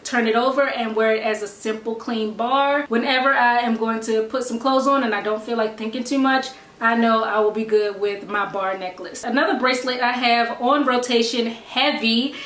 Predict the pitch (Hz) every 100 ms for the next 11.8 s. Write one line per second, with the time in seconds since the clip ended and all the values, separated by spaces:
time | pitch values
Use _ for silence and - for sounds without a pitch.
0 | - - 262 262 247 247 247 254 - -
1 | - 185 254 302 - 294 277 240 233 240
2 | 254 277 277 226 226 - 220 196 226 226
3 | - - 233 233 240 262 302 302 - 370
4 | 480 466 427 440 381 349 359 349 269 262
5 | 214 269 294 285 277 277 294 277 226 240
6 | 247 240 247 240 233 220 208 180 202 220
7 | 349 - - 233 254 - - 277 254 254
8 | 247 233 226 233 233 240 233 233 - 277
9 | 233 233 233 226 226 220 - - - -
10 | 220 269 254 269 294 330 339 - - -
11 | - 277 285 285 302 339 -